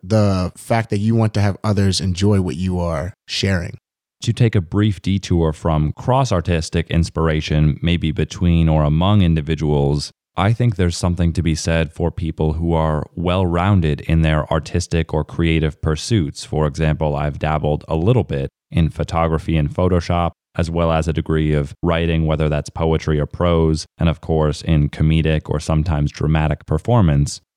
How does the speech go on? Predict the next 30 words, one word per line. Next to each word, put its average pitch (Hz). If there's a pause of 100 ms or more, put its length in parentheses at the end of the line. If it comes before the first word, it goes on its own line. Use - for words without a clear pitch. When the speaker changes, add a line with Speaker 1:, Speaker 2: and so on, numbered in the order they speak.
Speaker 2:
None 131
of 131
which 117
I 92
think 87
I 78
really 78
excel 95
at, 131
but 90
I 87
do 95
think 90
that 87
each 90
gives 87
me 85
a 78
basis 82
of 76 (160)
different 95
forms 90
of 80
expression. 73 (160)
And 87
so 85
within 92
myself, 92
I 82
have 78